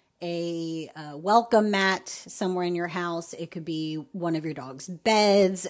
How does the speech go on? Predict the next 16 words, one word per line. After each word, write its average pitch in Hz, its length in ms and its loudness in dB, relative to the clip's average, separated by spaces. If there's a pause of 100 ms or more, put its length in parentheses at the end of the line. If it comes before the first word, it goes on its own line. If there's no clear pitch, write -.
a 165 60 -4
crate 185 520 -2
pad. 180 760 0 (680)
It 185 160 0
could 208 100 -2
also 190 340 2
be 175 460 2 (720)
a 175 100 2
raised 180 640 2
bed 180 380 2
that 185 260 2
you 180 120 0
have 180 340 0
for 175 160 -4
them 180 500 0 (140)
or 160 600 -2